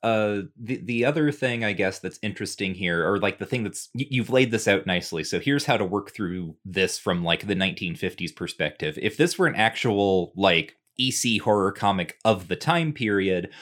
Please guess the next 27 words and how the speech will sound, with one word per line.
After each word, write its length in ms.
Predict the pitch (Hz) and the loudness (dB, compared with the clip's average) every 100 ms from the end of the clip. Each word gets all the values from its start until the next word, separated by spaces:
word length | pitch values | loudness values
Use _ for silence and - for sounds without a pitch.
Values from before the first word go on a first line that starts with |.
| - - - _ | -18 -18 -20 _
uh, 320 | 104 98 92 85 - - - - _ | 4 6 4 0 -8 -18 -18 -20 _
the, 800 | 110 120 123 117 110 104 98 90 - _ | -4 0 2 2 2 0 -2 -6 -12 _
the 120 | 113 | -6
clear, 580 | - - 190 220 208 185 120 | -6 -6 0 4 6 6 6
like, 340 | 113 - - _ _ _ _ _ _ - | 6 4 -2 _ _ _ _ _ _ 0
there's 220 | 139 131 | 4 4
a 60 | 107 | 2
chain 380 | - 220 262 | 2 2 4
of 120 | 139 107 | 4 4
murders 640 | 104 107 101 82 82 - | 2 4 4 2 0 0
that 140 | - | 0
happens 480 | - 104 - 98 90 | 2 2 2 -2 -2
in 240 | 107 95 87 | -4 -2 -2
this 180 | 85 | -2
story. 640 | - - 92 80 78 76 76 - - - - - | -4 -4 -2 -2 -2 -4 -6 -14 -18 -18 -4 2
And 560 | 107 104 101 95 104 107 | 4 4 4 0 -4 -2
the 460 | 117 110 104 101 | 0 0 0 -2
way 500 | 85 101 127 202 226 | -4 0 4 4 2
that 380 | 190 135 120 101 - | 0 2 2 0 -6
the 560 | 117 104 95 87 85 _ _ _ _ _ _ _ | -4 -2 -2 -4 -8 _ _ _ _ _ _ _
sort 280 | 131 - 147 | -4 2 2
of 60 | 117 | 2
whole 200 | - 170 | 2 2
thing 280 | - 156 120 | 2 0 0
is 200 | 107 - | 0 0
set 220 | 113 95 | 2 2
up 180 | 90 | 0